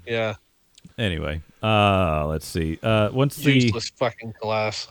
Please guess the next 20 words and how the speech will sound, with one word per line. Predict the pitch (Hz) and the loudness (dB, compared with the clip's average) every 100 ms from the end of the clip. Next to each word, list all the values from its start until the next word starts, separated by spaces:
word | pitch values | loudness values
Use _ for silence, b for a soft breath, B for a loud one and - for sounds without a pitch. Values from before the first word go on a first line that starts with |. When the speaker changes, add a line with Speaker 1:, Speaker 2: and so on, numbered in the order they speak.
| - | -2
Speaker 2:
And | 147 143 | 2 6
what's | 156 | 6
even | 202 196 143 | 6 6 6
better | 123 131 120 | 6 6 6
is | 107 | 6
that | 107 107 | 4 2
when | 113 117 | 2 2
that | 117 | 2
spring | - - 120 120 | 0 0 2 2
rolled | 104 107 113 | 4 4 6
down | 113 117 | 6 4
the | 110 | 4
racetrack, | 107 110 - 127 131 | 4 4 6 4 4
the | - | -4
track | 107 - 104 | -4 0 0
crew | - 127 | 2 0
never | 87 85 82 | 2 0 0
went | 87 82 | -2 -2
after | 76 87 - 73 | 0 -2 -2 -6
it. | 73 | -6